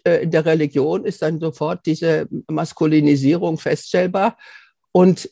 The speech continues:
der bringt das Leben hervor, merkwürdigerweise, was ja, äh, äh, im Grunde die Frauen lachen da darüber, ne?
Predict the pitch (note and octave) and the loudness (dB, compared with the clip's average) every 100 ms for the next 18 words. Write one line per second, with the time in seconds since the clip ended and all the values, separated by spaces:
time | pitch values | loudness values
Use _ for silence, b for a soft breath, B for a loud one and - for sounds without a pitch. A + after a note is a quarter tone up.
0 | - F3+ F3+ G3 G3+ G3+ G#3 F#3+ G3+ G3+ | 0 2 4 4 4 2 4 4 4 0
1 | - A#3 - A2+ B2 _ _ _ D3 D3+ | 2 2 2 0 -6 _ _ _ -2 2
2 | C#3 D#3+ D#3+ C#3+ D3 B2+ A#2+ B2 C3+ C3 | 2 0 -2 -2 -4 -4 -4 -4 -6 -6
3 | D#3+ E3 D#3 D#3 D#3 D3+ D#3 E3+ - D3 | -4 2 4 4 2 0 -2 -6 -2 -2
4 | - D3+ E3 D#3 D#3 D3 C#3 C#3+ D#3+ B3 | -2 -2 0 -2 -4 -6 -4 -4 -4 -2
5 | F#3+ A#2+ A#2 B2 C3 C3+ C3 A2+ A#2 D#3+ | -2 -2 -4 -6 -4 -4 -2 -4 -4 -6